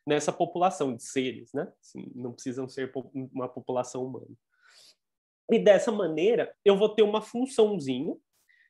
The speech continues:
F, que sai desse espaço X e volta nele mesmo, que ela representa a modi-,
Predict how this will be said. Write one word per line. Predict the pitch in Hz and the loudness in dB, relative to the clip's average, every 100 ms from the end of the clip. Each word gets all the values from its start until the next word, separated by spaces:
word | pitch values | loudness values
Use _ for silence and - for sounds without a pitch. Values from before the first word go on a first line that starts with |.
| _ | _
F, | 156 135 - - 285 - | 2 2 2 -4 -8 -4
que | 190 | -6
sai | - 180 202 269 | 0 4 6 4
desse | 196 156 | 0 -2
espaço | - 143 131 - | -2 2 2 0
X | 135 139 123 - | -8 -8 -8 -4
e | 233 | 0
volta | 220 139 147 262 175 | 2 4 4 4 0
nele | 143 131 190 | 0 -2 -2
mesmo, | 160 131 180 302 - - - - - | -4 -4 -4 -8 -12 -20 -20 -12 0
que | |
ela | 285 269 | 4 4
representa | 226 240 185 160 147 233 254 - - | 2 0 0 0 0 0 0 -4 2
a | 202 | 2
modi-, | 202 196 233 320 269 254 | 2 2 2 4 2 0